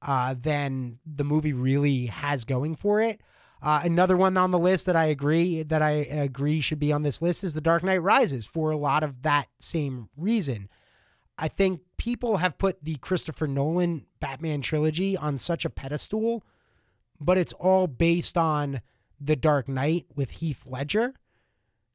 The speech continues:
that that film deserves to be on a pedestal. Batman Begins and The Dark Knight Rises does not, but there are people out there that are like, "No, The Dark Knight Rises is the perfect conclusion. It's the chef's kiss to the trilogy. It's the this and that."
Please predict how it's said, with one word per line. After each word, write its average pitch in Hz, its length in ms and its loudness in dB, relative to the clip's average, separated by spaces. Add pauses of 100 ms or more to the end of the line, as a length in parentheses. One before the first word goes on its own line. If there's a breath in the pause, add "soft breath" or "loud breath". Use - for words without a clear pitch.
that 156 280 -2
that 185 460 2
film 143 520 0 (480)
deserves 165 520 2
to 160 80 -6
be 156 160 -2
on 131 120 -4
a 110 40 -12
pedestal. - 680 -4 (680)
Batman 196 380 2
Begins 165 360 2
and 143 100 -2
The 135 60 -2
Dark 151 220 4
Knight 139 180 -2
Rises 131 500 0 (240)
does 175 220 2
not, 151 480 0
but 127 260 -4
there 160 220 0
are 170 180 2
people 170 400 -4
out 180 240 2
there 160 220 2
that 147 200 0
are 151 140 2
like, 139 340 0 (440 soft breath)
"No, 156 100 2
The 123 100 -4
Dark 143 220 2
Knight 147 180 2
Rises 127 600 0
is 123 380 -2
the 131 100 -4
perfect 143 400 -2
conclusion. 131 600 0
It's - 180 -6
the 131 120 -2
chef's 147 420 0
kiss 147 320 -4
to 143 100 -6
the 123 140 -4
trilogy. 135 640 -2
It's 117 140 -8
the 135 100 -6
this 131 260 -4
and 127 140 -6
that." 139 280 -4